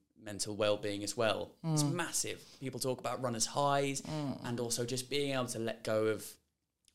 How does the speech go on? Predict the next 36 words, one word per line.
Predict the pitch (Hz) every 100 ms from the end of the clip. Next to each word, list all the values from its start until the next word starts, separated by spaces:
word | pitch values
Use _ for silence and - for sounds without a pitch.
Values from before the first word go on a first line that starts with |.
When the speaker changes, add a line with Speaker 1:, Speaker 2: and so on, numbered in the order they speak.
| _
Speaker 1:
stresses | - 123 113 -
at | 107 -
work, | 156 156 156 -
stresses | 120 - 110
with | -
life, | 117 127 127
and | 123
being | 113
able | 113
to | 107
go | 110 120
out | 120
and | 98
have | 110 110
that | 113 101 - -
X | 101 -
amount | 117 104
of | 98
time | - 107
on | 104
your | 101 104
own. | 98 87 90 - - _ _ _ -
What | 143
are | 131
the | 131
skills | - 143 127 117 117 - -
and | 117
characteristics | 127 - 123 123 - -
you | 117
get | 143
from | - 113
running | 120 185 160 127 120
that | 120
you | -
can | 107
take | 110 - 107 104 -